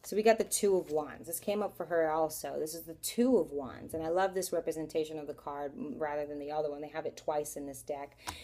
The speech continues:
And we got, again, the, the Chariot. So here she is. Um, let's see here. Okay. So here she is. We got the Knight of Cups. So that would be her back there.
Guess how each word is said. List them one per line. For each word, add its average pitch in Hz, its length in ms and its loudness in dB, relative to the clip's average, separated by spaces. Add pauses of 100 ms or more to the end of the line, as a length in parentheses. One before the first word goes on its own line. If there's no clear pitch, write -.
(160)
And 170 80 0
we 190 60 2
got, 196 200 10
again, 180 300 4
the, 165 80 -2 (100)
the 170 100 2
Chariot. 165 680 4 (380)
So 202 440 12 (640)
here 294 320 10
she 254 300 6
is. 185 720 8
Um, 175 360 0 (1160)
let's 180 240 4
see 180 140 -2
here. 156 320 0
Okay. 156 480 -2
So 190 220 2
here 240 240 10
she 208 240 0
is. 165 340 6 (100)
We 165 80 -6
got 160 180 0
the 160 100 0
Knight 156 320 -2
of 151 100 -6 (100)
Cups. - 300 -12
So 160 140 -4
that 170 200 2
would 165 120 4
be 160 140 -4
her 143 220 -6
back 131 300 -14
there. - 220 -12